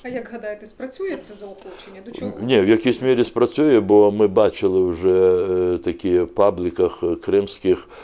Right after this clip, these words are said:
Speaker 2: обговорення цього питання. Ну, ми цим людям пояснюємо, ми кажемо: «Добре, добре, ви нам допомагаєте, ви проводите ту частину роботи, яку ми мали би проводити. Будь-яка людина, яка запишеться на отримання земельної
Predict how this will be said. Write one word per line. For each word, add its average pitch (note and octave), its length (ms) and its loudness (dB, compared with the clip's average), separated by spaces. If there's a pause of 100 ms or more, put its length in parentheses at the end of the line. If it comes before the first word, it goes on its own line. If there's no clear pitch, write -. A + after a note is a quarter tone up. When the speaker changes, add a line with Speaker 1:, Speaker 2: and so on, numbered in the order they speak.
(120)
Speaker 2:
обговорення F2 720 2
цього E2 320 -4
питання. A2+ 640 -2 (180)
Ну, B2 140 -2
ми E3+ 100 -4
цим E3 220 -2
людям D#3 260 -4
пояснюємо, D3+ 640 -4
ми G#2 100 -8
кажемо: A#2 400 -4
«Добре, C#3 340 0
добре, C#3+ 380 -2
ви F#2 160 -2
нам F#2+ 200 -4
допомагаєте, G2+ 800 -4
ви F#2 140 -2
проводите F#2+ 680 -2 (360)
ту G#2 140 -4
частину F#2+ 500 -4
роботи, F2+ 400 -4
яку F2 260 -2
ми F#2 180 -4
мали F#2+ 300 0
би F2 120 -4
проводити. F2+ 760 -4 (320)
Будь-яка G2+ 480 0
людина, F#2+ 400 -2
яка F2+ 340 0
запишеться F2+ 720 -4
на E2+ 260 -2
отримання F2 480 -4 (220)
земельної F2 760 -2